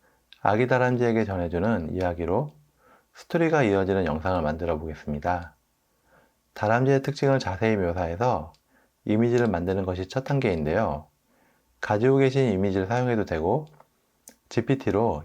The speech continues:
이미지를 만들어도 됩니다. 만약 지피티로 이미지를 새로 만들었으면 만들어진 이미지를 피씨에 저장하세요. 그리고 이제 본격적으로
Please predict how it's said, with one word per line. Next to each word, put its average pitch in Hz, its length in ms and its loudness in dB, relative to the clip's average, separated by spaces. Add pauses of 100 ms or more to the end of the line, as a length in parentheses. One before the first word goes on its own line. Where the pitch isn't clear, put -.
이미지를 117 400 2
만들어도 85 400 0
됩니다. 80 600 -6 (720)
만약 110 400 2
지피티로 135 540 0
이미지를 98 400 2
새로 143 220 0
만들었으면 85 800 -2 (720)
만들어진 110 540 2
이미지를 87 400 -2
피씨에 135 400 -2
저장하세요. 80 640 -4 (1040)
그리고 107 640 2 (400)
이제 117 260 2
본격적으로 113 880 0